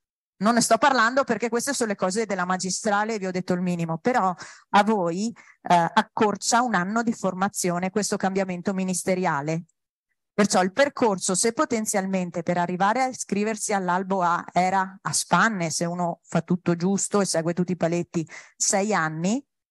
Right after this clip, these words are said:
tre più due più un anno di tirocinio post lauream,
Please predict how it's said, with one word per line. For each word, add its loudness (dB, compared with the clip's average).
tre 2
più 4
due 2
più 2
un 2
anno 2
di -2
tirocinio -2
post -2
lauream, 0